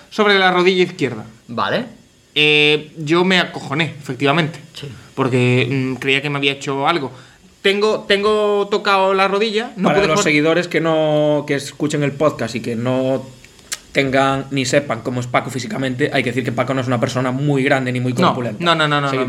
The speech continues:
Speaker 1: no, no. Eh, entonces, eh, tengo tocado el ligamento lateral interno.
Speaker 2: Joder.
Speaker 1: Pero bueno, puedo hacer vida normal. No jugué el miércoles, eso sí.
Speaker 2: Eso sí,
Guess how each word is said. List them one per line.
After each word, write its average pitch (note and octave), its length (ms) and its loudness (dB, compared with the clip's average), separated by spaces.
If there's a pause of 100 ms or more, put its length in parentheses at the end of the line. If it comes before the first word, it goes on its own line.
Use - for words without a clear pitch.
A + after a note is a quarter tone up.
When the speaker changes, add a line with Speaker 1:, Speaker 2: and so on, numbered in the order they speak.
Speaker 1:
no, B2 120 -8
no. B2 40 -12 (400)
Eh, E3+ 220 4
entonces, F#3+ 560 2
eh, E3+ 140 4
tengo F#3+ 220 2
tocado G#3 240 2
el E3+ 60 0
ligamento D#3+ 380 0
lateral F3+ 300 2
interno. F#3+ 420 -2 (300)
Speaker 2:
Joder. C#3 420 -4 (240)
Speaker 1:
Pero D#3+ 180 2
bueno, D3+ 180 2
puedo D3+ 140 -2
hacer D#3 160 -6
vida D#3 160 0
normal. D#3 380 0
No F3 180 2
jugué F3 240 0
el C#3+ 60 2
miércoles, B2 400 -4
eso A#2+ 160 -10
sí. A#2+ 120 -16 (140)
Speaker 2:
Eso C#3+ 220 -4
sí, D3+ 120 2